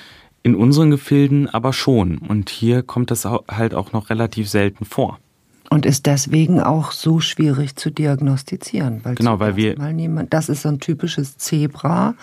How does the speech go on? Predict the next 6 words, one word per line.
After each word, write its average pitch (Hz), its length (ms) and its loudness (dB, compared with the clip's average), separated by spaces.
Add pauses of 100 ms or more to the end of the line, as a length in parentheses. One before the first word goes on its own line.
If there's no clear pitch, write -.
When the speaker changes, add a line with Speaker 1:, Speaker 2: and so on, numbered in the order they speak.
(760)
Speaker 2:
kommt 160 220 0
mit 151 140 2
vielerlei 151 480 4
Symptomen 143 540 2
einher, 139 500 4
die 135 300 -2